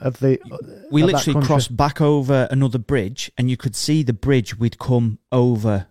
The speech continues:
Speaker 2: So you'd think you'd just be able to go from, like, there and then straight over, but we actually came this way, that way,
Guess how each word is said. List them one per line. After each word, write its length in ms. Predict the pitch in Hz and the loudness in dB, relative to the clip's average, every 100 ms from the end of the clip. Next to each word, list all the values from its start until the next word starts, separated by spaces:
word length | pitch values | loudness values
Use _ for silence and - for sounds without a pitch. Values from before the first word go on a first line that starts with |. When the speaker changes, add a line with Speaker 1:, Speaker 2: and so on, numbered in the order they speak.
| _ | _
Speaker 2:
So 180 | - 131 | -6 -6
you'd 120 | 120 | -2
think 280 | 160 156 120 | -2 -2 -6
you'd 120 | 104 | -6
just 180 | 117 - | -6 -2
be 80 | |
able 160 | 113 104 | -2 -4
to 80 | - | -4
go 160 | 110 | -4
from, 180 | 104 110 | -4 -4
like, 300 | 107 98 101 | -4 -6 -4
there 360 | 127 110 90 85 - | -2 0 -2 -6 -6
and 120 | 110 | -4
then 180 | 104 101 | -4 -6
straight 320 | - 117 117 | -4 -4 0
over, 380 | 127 131 104 92 | 0 0 -2 -6
but 160 | 113 | -6
we 100 | 120 | -4
actually 240 | 120 - 110 | -4 -6 -8
came 360 | 113 107 101 | -6 -4 -6
this 260 | 135 143 - | -6 -6 -6
way, 200 | 101 98 | -8 -8
that 300 | 107 107 - | -6 -6 -6
way, 280 | 95 95 | -10 -10